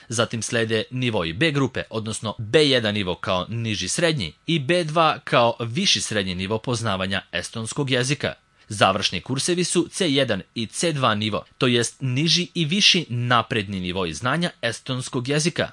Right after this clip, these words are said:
dok je C dva nivo ujedno i najviši nivo znanja koji može da stekne osoba kojoj estonski jezik nije maternji.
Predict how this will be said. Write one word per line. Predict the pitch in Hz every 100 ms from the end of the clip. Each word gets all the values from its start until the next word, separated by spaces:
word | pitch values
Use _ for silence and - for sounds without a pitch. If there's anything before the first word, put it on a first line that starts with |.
| -
dok | 107 117 -
je | 85
C | - 175
dva | 165 165
nivo | 170 160 -
ujedno | 165 170 156 131 - _ -
i | 113
najviši | 104 127 175 175 139
nivo | 110 87
znanja | 85 143 165 113 _ _
koji | 120 87
može | 82 117 165
da | 180
stekne | - 170 - 156
osoba | 147 - 156 131 - _
kojoj | 117 98 90 -
estonski | 113 117 180 180 - 175
jezik | 160 160 - _ -
nije | 92 110 156 110
maternji. | 90 - 98 87